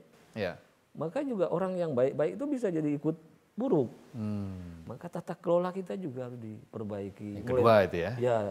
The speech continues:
Speaker 2: bagaimana demokrasinya harus disusun sesuai dengan Pancasila.
Speaker 1: Ya.
Speaker 2: Bagaimana desain otonominya juga harus sesuaikan dengan semangat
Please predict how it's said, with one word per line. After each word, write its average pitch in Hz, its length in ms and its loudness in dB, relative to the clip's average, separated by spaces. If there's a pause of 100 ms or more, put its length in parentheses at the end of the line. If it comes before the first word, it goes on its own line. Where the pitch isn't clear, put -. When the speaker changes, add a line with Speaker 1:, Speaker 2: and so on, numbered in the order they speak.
Speaker 2:
bagaimana 123 480 0
demokrasinya 127 800 0
harus 127 80 -6
disusun 127 480 -4
sesuai 127 160 -4
dengan 120 160 -2
Pancasila. 117 960 -4 (160)
Speaker 1:
Ya. 92 320 -2 (240)
Speaker 2:
Bagaimana 123 480 -2
desain 123 400 0
otonominya 123 720 -2
juga 117 320 -4
harus 117 160 -6
sesuaikan 120 560 -2
dengan 110 240 -4
semangat 113 400 -2